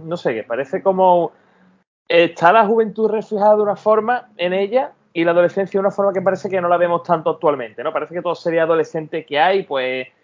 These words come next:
son todos como malos, ¿no? Todos, todos muy adultos. Esta niña no, esta niña es una adolescente, que no es nada popular, y, pero a la vez no es el pardillo de Peter Parker, que sé, ¿no? Ella, oye, tiene su historia con su amigo y tal, y no sé, es lo que dices tú, es que la has definido, el buen rollo ese que transmite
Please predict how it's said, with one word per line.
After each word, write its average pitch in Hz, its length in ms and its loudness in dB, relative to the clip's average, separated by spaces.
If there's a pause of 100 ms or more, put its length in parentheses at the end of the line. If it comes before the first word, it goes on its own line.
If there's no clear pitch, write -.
(260)
son 127 240 -10
todos 135 240 0
como 127 260 -6
malos, 120 460 0
¿no? 143 340 0
Todos, 127 600 -2
todos 120 200 -10
muy 123 120 -12
adultos. 127 500 -4
Esta 151 140 -12
niña 165 160 -6
no, 175 100 -6
esta - 160 -14
niña 160 220 -6
es 202 80 -8
una 180 320 -2
adolescente, 262 720 0
que 139 320 -2
no 147 100 0
es 147 60 0
nada 151 240 2
popular, 262 580 0
y, 185 380 -4 (260)
pero 156 160 4
a 147 40 6
la 147 80 4
vez 214 140 -2
no 247 120 -4
es 220 80 -2
el 233 280 -4 (360)
pardillo 202 340 0
de 196 80 0
Peter 196 300 -6
Parker, 120 440 -6
que 160 120 -14
sé, 151 180 -12
¿no? 233 160 -2
Ella, 160 380 -2
oye, 190 240 -4
tiene 143 200 -6
su 143 100 -12
historia 147 220 -4
con 147 140 -6
su 143 120 -10
amigo 247 420 0
y 196 140 -6
tal, 285 260 0 (420)
y 143 100 -8
no 175 120 -4
sé, 165 420 0
es 139 100 -4
lo 170 120 0
que 208 60 0
dices 208 200 -4
tú, 151 80 -4
es 131 60 -4
que 208 100 -2
la 214 60 0
has - 60 0
definido, 165 220 -6
el 113 80 -4
buen 170 200 0
rollo 220 180 0
ese 208 240 0
que 196 120 0
transmite 208 540 -2